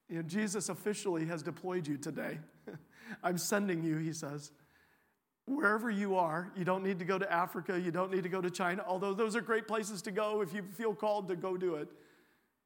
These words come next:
But Jesus has already called you right where you're at. In the family that you live in, there's someone who needs to know how cherished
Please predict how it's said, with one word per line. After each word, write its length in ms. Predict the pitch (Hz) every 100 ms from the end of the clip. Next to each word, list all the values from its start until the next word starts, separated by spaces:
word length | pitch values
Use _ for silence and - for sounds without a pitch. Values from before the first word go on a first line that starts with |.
| -
But 200 | 175 151
Jesus 360 | 214 202 190
has 140 | 185 165
already 280 | 170 175 -
called 340 | 170 185 151
you 120 | 165
right 260 | 156 175 -
where 160 | 165 156
you're 240 | 151 151
at. 340 | 151 156 - - _ _ _ _ _ _ _ _
In 100 | 175
the 80 | 175
family 440 | 180 180 185 185
that 240 | 170 165 185
you 120 | 160
live 200 | 165 151
in, 240 | 147 147 143 - _ _ _ _ _
there's 180 | 170 160
someone 320 | 175 165 160
who 140 | 151
needs 240 | 156 156 156
to 100 | 156
know 200 | 151 147
how 140 | 139
cherished 640 | 139 - 147 143 131 -